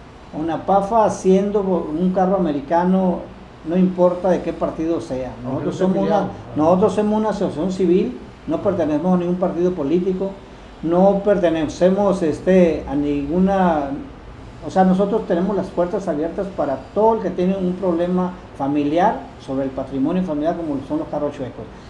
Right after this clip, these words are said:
Speaker 1: El, el celular particular es sesenta y cuatro cuarenta y uno diez noventa diecinueve, el de las oficinas es el cuatro catorce setenta y ocho ochenta y ocho.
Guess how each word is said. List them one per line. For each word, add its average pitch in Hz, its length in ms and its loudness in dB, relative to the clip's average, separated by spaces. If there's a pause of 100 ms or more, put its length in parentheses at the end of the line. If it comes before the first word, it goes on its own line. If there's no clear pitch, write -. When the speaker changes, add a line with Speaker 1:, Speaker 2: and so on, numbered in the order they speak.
(140)
Speaker 1:
El, 170 200 0
el 170 140 0
celular 170 600 4
particular 185 600 0
es 190 80 -4
sesenta 156 300 -2
y 131 40 -4
cuatro 180 320 -2
cuarenta 156 360 -2
y 147 60 -2
uno 202 200 0
diez 185 240 2
noventa 185 420 0
diecinueve, 175 640 -2
el 151 80 -6
de 151 180 0
las 135 160 -2
oficinas 170 520 0 (320)
es 170 200 -2
el 185 160 2
cuatro 185 400 -2
catorce 180 420 -2
setenta 147 480 -4
y 139 60 0
ocho 170 220 -2
ochenta 139 300 -6
y 143 100 -4
ocho. 190 240 -4